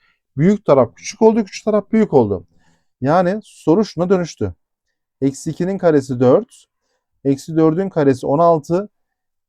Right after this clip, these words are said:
Sayılar yer değiştirdiler. X kare oldu.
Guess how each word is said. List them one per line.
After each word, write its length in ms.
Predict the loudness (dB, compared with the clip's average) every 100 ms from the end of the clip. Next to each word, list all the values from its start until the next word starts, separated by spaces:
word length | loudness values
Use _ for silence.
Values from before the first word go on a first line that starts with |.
| _ _
Sayılar 460 | -2 2 4 4
yer 300 | 4 2 2
değiştirdiler. 800 | 0 -4 -10 -4 -2 -2 -4 -20 _ _ _ -8
X 260 | -8 -8
kare 260 | 0 2 2
oldu. 720 | 0 -2 -4 -6 -6 -10 -14